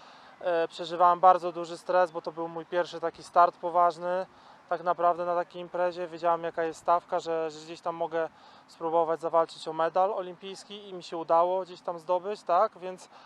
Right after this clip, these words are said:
więc bardzo się z tego cieszyłem, tylko mówię, no może na, na samym, na samym starcie nie potrafiłem tego tak, e, okazać, bo, bo mówię, był duży stres, gdzieś tam nawet po, po, po starcie, jak były te wywiady, ja żyłem jeszcze gdzieś tam tymi zawodami, że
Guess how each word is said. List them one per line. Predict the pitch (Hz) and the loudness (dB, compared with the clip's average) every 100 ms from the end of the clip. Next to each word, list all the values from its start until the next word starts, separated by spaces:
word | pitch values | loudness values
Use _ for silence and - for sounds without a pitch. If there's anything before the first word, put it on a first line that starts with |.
| - - - | -20 -20 -12
więc | 190 | -8
bardzo | 180 202 185 185 | 4 4 4 -6
się | 196 185 175 | -4 -2 -2
z | - | -4
tego | 190 180 180 175 170 | -2 2 4 4 2
cieszyłem, | - 185 - 185 190 208 202 | -2 -8 -6 0 2 2 0
tylko | 214 208 | -10 -8
mówię, | 220 214 190 | -6 -4 -4
no | 185 | -4
może | 180 170 180 175 170 | -4 -4 -2 -2 -2
na, | 170 - | -12 -12
na | 180 | -14
samym, | - 175 175 170 - - - - - | -4 -2 -2 -10 -18 -20 -20 -20 -16
na | 170 | -14
samym | - 175 | -2 -2
starcie | 165 175 156 | 0 -2 -2
nie | 175 | -10
potrafiłem | 165 175 165 180 170 | -8 -8 -6 -10 -6
tego | 175 170 | -4 -2
tak, | 170 175 - | -2 -4 -2
e, | 175 170 170 170 185 | -2 0 0 -2 -2
okazać, | - 170 180 175 175 | -4 4 4 4 -2
bo, | 160 175 170 | -4 -8 -6
bo | 180 | -8
mówię, | 185 165 160 | -8 -6 -6
był | 170 | -8
duży | 165 170 175 | -10 -12 -12
stres, | - 185 180 175 - _ - - - - | 0 4 6 4 -2 _ -20 -20 -20 -18
gdzieś | 165 | -8
tam | - 175 | -6 2
nawet | 175 170 | 4 4
po, | - 175 170 - | 0 0 0 -2
po, | 175 | -6
po | 160 175 | -2 -4
starcie, | 165 185 175 165 170 | 0 4 4 2 -6
jak | 170 | -6
były | 151 175 | -6 -8
te | 170 165 | -4 -6
wywiady, | 165 175 165 | 0 0 0
ja | 170 165 | -2 -2
żyłem | 165 175 175 | -4 -6 -6
jeszcze | 170 - 165 | -10 -12 -16
gdzieś | 160 | -14
tam | - 170 | -10 -10
tymi | 175 170 | -10 -12
zawodami, | 160 160 165 170 165 | -6 -6 -2 -4 -4
że | 156 165 | -8 -8